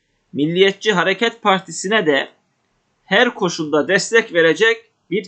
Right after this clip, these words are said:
kitlesi var. Çünkü Milliyetçi Hareket Partisi'nde lidere itaat esastır. O yüzden geçmişte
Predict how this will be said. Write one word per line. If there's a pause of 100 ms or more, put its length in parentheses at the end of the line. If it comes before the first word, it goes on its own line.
kitlesi
var.
Çünkü
Milliyetçi
Hareket
Partisi'nde (440)
lidere
itaat
esastır. (680)
O
yüzden
geçmişte